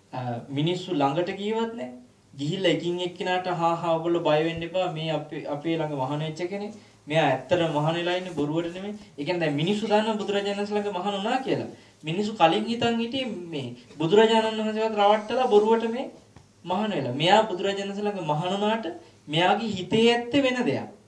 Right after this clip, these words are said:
ඔය උපක්‍රමයක් කරන්න කියලා තමයි හිතේ තිබුණේ. දැන් අර සාක්ෂියක් පැහැදිලිව තියෙනවා. සත්‍යක්‍රියාවක් එක්ක ප්‍රායෝගිකව සාක්ෂිය ඔප්පු කරලා පෙන්නලා තියෙනවා අර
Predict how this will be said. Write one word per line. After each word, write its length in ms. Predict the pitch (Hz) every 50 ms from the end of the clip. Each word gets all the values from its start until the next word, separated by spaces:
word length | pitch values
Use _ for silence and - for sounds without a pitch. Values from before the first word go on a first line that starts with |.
| _ _ _ _ _ _ _ -
ඔය 100 | 165 175
උපක්‍රමයක් 720 | 180 180 185 196 196 196 - 226 214 226 226 233 233 233 226
කරන්න 340 | - 220 220 220 220 220 220
කියලා 220 | 226 226 233 226
තමයි 200 | 233 247 254 240
හිතේ 200 | 240 247 254 233
තිබුණේ. 300 | 156 139 123 117 113 113 - - - - - _ -
දැන් 300 | 127 156 - 226 233 254
අර 120 | 254 247 247 240 202 - - - - - _ _ _ _ _
සාක්ෂියක් 680 | - - - - - - - - - - 294 285 277 277
පැහැදිලිව 500 | - - 240 226 226 208 220 208 208 196 185
තියෙනවා. 420 | 165 165 170 160 160 180 214 285 302
සත්‍යක්‍රියාවක් 1080 | - 214 185 - - - 208 196 196 - 190 196 190 180 180 180 - - - - -
එක්ක 260 | 180 175 180 - - 202 190 -
ප්‍රායෝගිකව 640 | - 151 143 143 151 175 190 208 202 208 208 202 202 190
සාක්ෂිය 460 | 185 196 170 165 165 - - 180 175
ඔප්පු 200 | 151 143 - - 185
කරලා 280 | 180 190 185 185 170
පෙන්නලා 400 | - - 170 175 196 226 233 220
තියෙනවා 320 | 214 214 202 190 190 185 180
අර 60 | 175